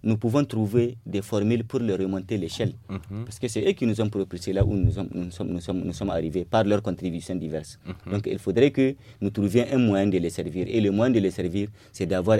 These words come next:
Speaker 1: un engagement sincère,
Speaker 2: Sérieux.
Speaker 1: d'obtenir ce que nous voulons obtenir et de les mettre à leur service.
Speaker 2: Mhm.
Speaker 1: Donc voilà une autre dimension d'obstacle, eh, chez les jeunes. Et un autre niveau,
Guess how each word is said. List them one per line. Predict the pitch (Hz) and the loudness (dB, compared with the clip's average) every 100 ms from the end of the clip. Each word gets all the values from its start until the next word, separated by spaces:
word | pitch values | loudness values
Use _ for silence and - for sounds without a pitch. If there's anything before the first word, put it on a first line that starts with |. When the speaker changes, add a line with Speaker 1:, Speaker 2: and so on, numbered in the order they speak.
| 123 | 4
Speaker 1:
un | 110 | 2
engagement | 98 90 92 90 87 | 2 0 0 -2 -2
sincère, | 95 87 95 90 | -4 -2 -2 -2
Speaker 2:
Sérieux. | 98 95 95 | -4 -4 -4
Speaker 1:
d'obtenir | 104 113 - 123 123 131 | 0 0 2 4 6 4
ce | 110 | 0
que | 127 135 | 0 2
nous | 110 | 2
voulons | 85 98 104 | 2 0 0
obtenir | 95 - 95 95 104 104 - - - | -2 -4 -2 0 -2 -6 -18 -20 4
et | 139 | 4
de | 110 104 | 6 4
les | 92 | 2
mettre | 95 120 - - | 2 0 -2 -6
à | |
leur | 82 85 | -4 -6
service. | - 82 113 - - | -8 -10 -10 -12 -12
Speaker 2:
Mhm. | 92 - - - - - | -12 -12 -18 -20 -20 -20
Speaker 1:
Donc | - 101 98 | -6 -6 -2
voilà | 95 113 135 | 2 4 4
une | 123 | 4
autre | 120 113 | 0 -2
dimension | 92 95 90 87 101 95 98 | -2 0 -2 -2 -2 -2 -4
d'obstacle, | - 92 - - 95 95 95 - - _ - | -4 -4 -2 -2 0 0 -2 -8 -20 _ -4
eh, | 82 80 | -2 0
chez | - 110 | 2 2
les | 95 | 2
jeunes. | 82 87 78 - - - - - - | 2 -2 -4 -14 -20 -20 -20 -8 2
Et | 101 95 92 - - | 6 6 4 2 4
un | 160 | 8
autre | 214 202 143 | 8 8 6
niveau, | 123 113 147 170 | 6 6 6 6